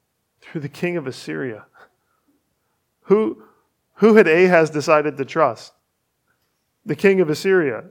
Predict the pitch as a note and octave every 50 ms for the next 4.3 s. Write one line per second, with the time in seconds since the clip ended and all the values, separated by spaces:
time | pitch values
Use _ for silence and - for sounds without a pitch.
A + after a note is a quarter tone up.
0 | _ - - D3 D3+ F3+ F#3 F#3 - F#3+ E3+ D#3+ E3 E3 F3 F3+ F3 C#3 G#2+ -
1 | _ _ _ _ _ _ _ _ _ - D#3+ D#3+ D#3+ - A3 A3+ A3 G#3+ F3 F3
2 | E3 - - G#3 G3+ G3 F3 D#3 D3 D3 D#3 C#3+ C#3+ E3 E3 D3+ D3 C#3+ D#3 C3+
3 | D#3+ D#3 D#3 D3 C3 D#3+ D#3 D3+ - D#3+ D3+ D3 C#3+ C#3+ B2+ B2 C3 D3+ D3+ D#3
4 | C#3 C3+ C3 B2 B2+